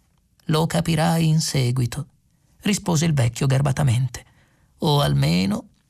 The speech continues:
aggiunse con una lieve sfumatura di dubbio nella voce, "lo capirai più di quanto tu non lo faccia adesso." Continuò.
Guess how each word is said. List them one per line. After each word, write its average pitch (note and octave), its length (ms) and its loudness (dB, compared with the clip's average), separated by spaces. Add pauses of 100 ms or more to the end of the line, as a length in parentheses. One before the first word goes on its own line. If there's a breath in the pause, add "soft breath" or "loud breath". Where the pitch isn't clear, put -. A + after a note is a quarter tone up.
(120)
aggiunse A#2+ 720 0
con F#3+ 220 0
una E3 180 2
lieve F3+ 320 2
sfumatura F3 560 0
di D#3 180 0
dubbio C#3+ 380 0
nella B2+ 240 2
voce, D#3+ 420 -2 (760 loud breath)
"lo G3 180 0
capirai G3 560 0
più A2 340 -2
di A3 160 -2
quanto G3+ 500 -2
tu F3+ 200 0
non F#3+ 180 2
lo G3 80 0
faccia C#3+ 480 -4
adesso." - 640 -6 (800)
Continuò. C#3+ 520 0